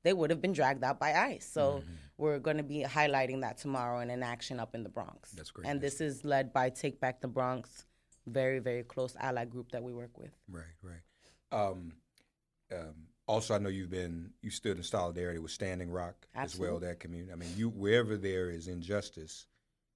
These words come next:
Speaker 2: you're there.
Speaker 1: Yeah, we raised about five thousand dollars and we, um, rented a van and we drove,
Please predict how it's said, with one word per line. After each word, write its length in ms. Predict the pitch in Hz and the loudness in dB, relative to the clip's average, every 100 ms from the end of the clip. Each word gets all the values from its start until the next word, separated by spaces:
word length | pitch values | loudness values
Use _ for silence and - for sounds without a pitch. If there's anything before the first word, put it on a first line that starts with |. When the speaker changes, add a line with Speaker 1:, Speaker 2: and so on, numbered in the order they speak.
| _ _ _ - | _ _ _ -6
Speaker 2:
you're 220 | 98 120 | 0 2
there. 260 | 113 117 - _ - | 0 -4 -8 _ 2
Speaker 1:
Yeah, 160 | 233 | 4
we 160 | 208 190 | 4 2
raised 420 | 170 208 220 - | 4 4 4 2
about 460 | 143 170 175 165 156 | 2 2 2 2 2
five 280 | 165 165 170 | 4 4 4
thousand 380 | 175 175 180 | 2 4 2
dollars 400 | 175 160 170 175 | 2 2 2 0
and 160 | 170 160 | 0 -2
we, 220 | 151 156 | 0 0
um, 280 | 123 147 143 | 0 0 0
rented 280 | 147 147 147 | -2 -2 -2
a 60 | |
van 360 | 127 139 147 151 | 0 2 2 0
and 120 | 139 | -2
we 100 | 139 | -2
drove, 520 | 135 147 139 139 139 | -4 0 2 2 -2